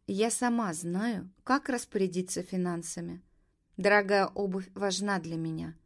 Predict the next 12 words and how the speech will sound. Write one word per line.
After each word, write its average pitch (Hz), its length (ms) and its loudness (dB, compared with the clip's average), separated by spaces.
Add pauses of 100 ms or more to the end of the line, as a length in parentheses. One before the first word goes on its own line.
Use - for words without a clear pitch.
(300)
и 214 60 0
я 180 220 0
буду 175 540 -6
её 160 400 -4
покупать». - 680 -12 (1500)
Каждый 175 400 -2
привык 175 540 -6 (280)
обманывать 180 640 -2
в - 60 -20
чём-то 170 380 -8
своём. 175 480 -8 (1700)
Третье. 180 600 0